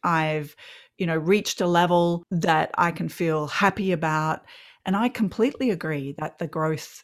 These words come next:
is a journey, and it's lovely to stop.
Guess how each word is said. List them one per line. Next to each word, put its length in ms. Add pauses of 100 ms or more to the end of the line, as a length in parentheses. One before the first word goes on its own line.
is 380 (240)
a 160
journey, 640
and 440 (100)
it's 220
lovely 340
to 100
stop. 520